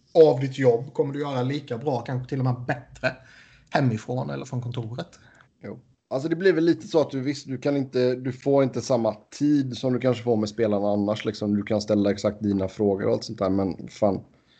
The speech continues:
Speaker 1: Det skulle du inte, du får det ju oavsett inte, eftersom du inte får access till dem.
Speaker 2: Nej.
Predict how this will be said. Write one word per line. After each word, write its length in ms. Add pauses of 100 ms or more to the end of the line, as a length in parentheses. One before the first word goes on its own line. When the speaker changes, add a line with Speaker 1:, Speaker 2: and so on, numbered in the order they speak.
(140)
Speaker 1:
Det 60
skulle 240
du 40
inte, 240
du 120
får 260
det 60
ju 80
oavsett 540
inte, 240
eftersom 280
du 140
inte 220
får 280
access 400
till 120
dem. 180 (140)
Speaker 2:
Nej. 240